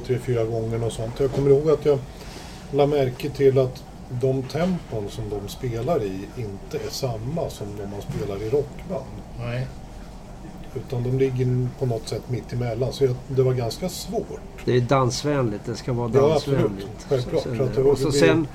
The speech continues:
Speaker 3: sen är det ju också det att man, eh, jag som gitarrist då, när man, vi körde några rocklåtar och jag, när det var solo så eldade jag på.
Speaker 1: Mm.
Speaker 3: Och då såg jag ju hur nackhåren reste sig på, för det vart ju liksom,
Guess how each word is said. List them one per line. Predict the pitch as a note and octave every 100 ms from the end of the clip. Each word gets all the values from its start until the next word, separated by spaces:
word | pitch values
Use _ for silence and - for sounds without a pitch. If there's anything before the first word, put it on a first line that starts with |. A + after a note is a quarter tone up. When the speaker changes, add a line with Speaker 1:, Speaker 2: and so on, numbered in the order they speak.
| - - - - - - -
Speaker 3:
sen | - C#3 D3+
är | D3
det | C#3+
ju |
också | D3+ B2 - B2+
det | A#2+
att | A2+ G#2+ C3+
man, | A#2+ A2+ A2 A2+ A2 A2+ B2
eh, | B2
jag | C#3 C3+
som | C3
gitarrist | B2+ B2+ C3+ D3+ D3+ - -
då, |
när | A2 A#2+
man, | A2+ A2 A2 A2 A2+
vi | A#2+
körde | B2+ A#2
några | B2 C3
rocklåtar | B2+ - C#3 C#3 A#2+ - F#2+
och | G#2+
jag, | B2+ B2 - - - - - - - - - -
när | B2+
det | B2+
var | B2+
solo | B2 D#3+ E3 C#3+
så | B2
eldade | C3+ C3 A#2+ B2+
jag | C3 B2+
på. | F3+ D3 F#2 - - C3
Speaker 1:
Mm. | B2+ B2+ B2+ - - -
Speaker 3:
Och | B2
då | C#3+
såg | D3 D3+ D3+
jag | B2+
ju | B2+ B2 A#2
hur | B2+
nackhåren | C#3 C3 - D#3 D3 C3 B2+
reste | B2 A#2 D#3
sig | - B2
på, | A2
för | -
det | A#2
vart | B2+ B2+
ju | C3
liksom, | B2 B2+ B2